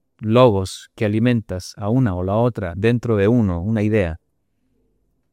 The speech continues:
Entonces había una tendencia malévola dentro, que es a Yatzer Hara, una tendencia mala, y el Yatzer Hatov,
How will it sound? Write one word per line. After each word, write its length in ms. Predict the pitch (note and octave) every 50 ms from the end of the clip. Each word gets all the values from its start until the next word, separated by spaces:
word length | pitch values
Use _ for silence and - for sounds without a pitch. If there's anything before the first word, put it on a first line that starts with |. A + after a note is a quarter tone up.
| _ _ _ _ _ _ _ _ _ _ _
Entonces 600 | - B2+ - - B2 A#2+ A#2 - - A#2 G#2 -
había 240 | A#2 G#2+ A#2 C3 D3
una 340 | D3 C#3 B2 A2+ A2 G#2+ - _ _ _ _ _ _
tendencia 640 | - A#2+ A#2+ A2 C3+ C#3+ C#3 - - - A#2 G#2
malévola 640 | F#2+ F#2+ G2+ G#2+ C3 F3 G3 D#3+ A2+ G2+ F#2+ F#2 F#2
dentro, 540 | F#2 A#2+ B2+ A2+ G2+ F#2+ - G#2+ B2+ C3 - _ _ _ _ _ _ _ _ _ _ _ _ _ _ _ _
que 120 | - B2
es 140 | B2 - -
a 120 | A#2+ A2
Yatzer 560 | A2+ G#2+ B2 A#2+ A#2 - - - C#3+ C3 A2+ -
Hara, 400 | A#2+ C3+ D3 C3+ F#2 E2+ F2+ - _ _ _ _ _ _ _ _ _ _ _ _ _ _ _ _ _ _ _ _
una 200 | A#2+ A#2 A2+ A2
tendencia 500 | - A#2 A2+ A2 B2+ C3 A#2+ - D3 C#3+
mala, 380 | E3 D3+ A2 G#2 A2+ B2+ C#3 A2+
y 120 | A2 A#2+ B2+
el 120 | C3 C3
Yatzer 520 | A2+ A2+ B2 A2 - - - D3 C3 A2+ -
Hatov, 360 | - B2 - - F#3 C3 G2